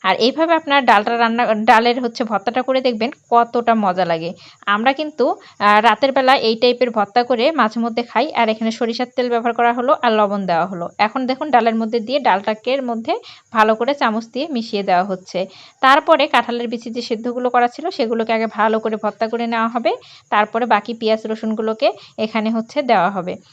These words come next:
যাই হোক, সন্ধ্যা হয়ে গিয়েছিল, যার কারণে ভিডিওটা একদম ক্লিয়ার আসেনি। আহ, আর হচ্ছে আমি মোটামুটি চেষ্টা করি যে হচ্ছে প্রতিদিন কী কী রান্না হচ্ছে সেগুলোকে আপনাদের দেখানোর জন্য। বাড়িতে এসেছি থেকে তো আর নিজে রান্না করি না,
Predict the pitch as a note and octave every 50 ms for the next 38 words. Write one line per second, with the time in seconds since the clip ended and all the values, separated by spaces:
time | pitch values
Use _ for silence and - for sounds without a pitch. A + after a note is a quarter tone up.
0 | - _ _ _ A#3 B3+ C#4+ D#4 D4+ E4 D#4+ D#4+ - C#4+ C4 A#3+ A#3+ C#4 D4 C#4
1 | D4 C#4 C#4 C4 C4 C4 C4+ - - E4 D#4+ C4 G#3+ A3 - A#3 A#3 A#3 A3+ A3+
2 | G#3+ G#3+ A3 A3 A#3 A3 A3 G#3+ A3+ A3+ A3+ B3 A3+ A#3 A#3+ A#3 A#3 A#3 - B3+
3 | B3 C#4+ G4 B4+ - _ _ _ _ - - - - G#3 G#3+ G#3 G#3 G#3+ G#3 G3+
4 | - G#3+ A#3 A#3 A#3+ B3+ D4 C#4+ D4 - C4+ D4 E4 - A#3 B3 B3 D4 F4 D#4+
5 | D#4 D4+ D4 D4 C#4 D4 C#4+ - C#4 C4+ - C4+ C4+ C4+ C4+ C4+ C#4 C4+ C4+ B3+
6 | B3 B3+ B3 B3 - B3 - B3+ A#3+ B3+ B3 B3+ B3 B3 B3 B3 A#3+ A#3 B3 A#3
7 | A#3 A3 A3 A3+ A#3+ A#3 - D#4 D#4 - A3 G#3 G#3+ A3+ G#3+ A3 G#3 G3 G3+ G#3
8 | G#3 G#3 G#3 A#3 C#4+ F#4 - - - _ _ A3 A3 A3 A3 G#3+ G3 F#3+ F3+ G3+
9 | F#3+ F#3+ G3+ G3+ G#3+ A3 A#3 A#3 C#4 C#4 C4+ - C4+ C4+ - C#4 C#4+ C#4 C#4+ C4+
10 | - C4+ C4 B3 A#3 A3+ A#3+ A#3 A3+ A3+ A#3 A#3+ A#3+ B3+ C4 C4 C4+ C4 A3+ C#4